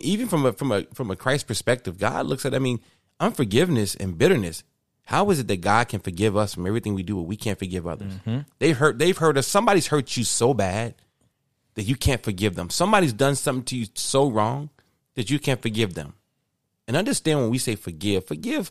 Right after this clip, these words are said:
Speaker 1: Okay, people say forgive, but don't forget. I, look, you know what? I'm not gonna argue and argue or not argue that point. Um, but I would say when you're looking to forgive, it is to let go. It is to say, "Hey, you know what? I'm gonna choose to love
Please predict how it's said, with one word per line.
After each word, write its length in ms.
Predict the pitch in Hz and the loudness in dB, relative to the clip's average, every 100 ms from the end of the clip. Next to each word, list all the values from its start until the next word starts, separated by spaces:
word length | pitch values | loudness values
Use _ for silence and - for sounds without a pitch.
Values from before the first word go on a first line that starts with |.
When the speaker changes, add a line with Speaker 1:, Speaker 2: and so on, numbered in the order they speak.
| - | -4
Speaker 1:
Okay, 200 | - - | -2 0
people 180 | 143 131 | -2 -4
say 100 | 95 | -8
forgive, 400 | - 95 156 143 | -10 -4 0 0
but 100 | 107 | 0
don't 180 | 127 117 | 0 0
forget. 360 | - 98 113 - - - - _ _ - | -4 -4 -4 -6 -16 -20 -20 _ _ -8
I, 60 | - | 0
look, 220 | - 143 139 | 4 4 4
you 80 | |
know 120 | 151 151 | 4 6
what? 240 | 160 - | 6 4
I'm 100 | 147 | 2
not 140 | 165 160 | 4 2
gonna 180 | 135 - | 0 0
argue 380 | 127 143 131 139 | 2 2 0 -2
and 380 | 123 127 117 67 - _ - | 2 2 0 -4 -14 _ 2
argue 320 | 147 151 143 | 2 2 4
or 120 | 135 | 6
not 220 | 123 120 117 | 6 6 4
argue 240 | 107 101 | 4 2
that 160 | 98 92 | 0 0
point. 300 | 98 98 - _ _ _ _ _ _ - _ 98 | -2 -4 -6 _ _ _ _ _ _ -20 _ -6
Um, 280 | 98 90 - | -4 -6 0
but 140 | 120 | 4
I 80 | 131 | 6
would 140 | 143 131 | 4 4
say 200 | 139 127 | 2 2
when 160 | 120 | 2
you're 100 | 131 | 2
looking 240 | 165 - 127 | 0 0 -4
to 60 | |
forgive, 600 | - 95 101 120 95 90 - | -4 -4 2 2 2 0 -4
it 120 | 135 | -2
is 140 | 160 | -2
to 120 | - 101 | -2 -2
let 220 | 107 95 | -2 2
go. 300 | 107 98 82 | 2 2 2
It 100 | 120 | 0
is 120 | 131 | 0
to 80 | 107 | -2
say, 220 | 104 110 | -2 -2
"Hey, 120 | 98 107 | 0 -2
you 180 | 107 | 0
know 160 | 113 113 | 0 2
what? 160 | 117 - | 2 0
I'm 200 | 110 127 | -2 2
gonna 200 | 120 104 | 0 0
choose 280 | - 117 - | -2 -4 -4
to 100 | 92 | 0
love 400 | 104 117 95 | 4 4 4